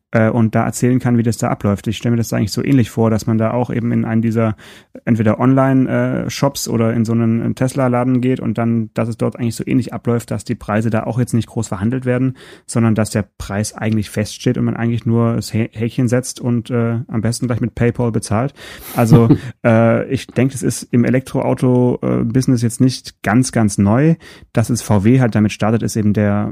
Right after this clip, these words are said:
Speaker 1: ja, die, ist eben die Nachricht und auch diese Mischung, dass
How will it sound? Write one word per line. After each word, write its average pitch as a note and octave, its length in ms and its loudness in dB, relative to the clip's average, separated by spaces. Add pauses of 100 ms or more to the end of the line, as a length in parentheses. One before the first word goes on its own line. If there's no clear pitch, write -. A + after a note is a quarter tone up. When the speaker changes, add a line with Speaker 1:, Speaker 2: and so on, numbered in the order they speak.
Speaker 1:
ja, G#2+ 240 -2 (140)
die, G2+ 240 -2
ist G#2+ 140 -4
eben G#2+ 140 -2
die G2+ 80 0
Nachricht G#2+ 480 0
und A2+ 280 0 (400)
auch A2 140 0
diese G2 240 2
Mischung, G2 540 6
dass - 380 -2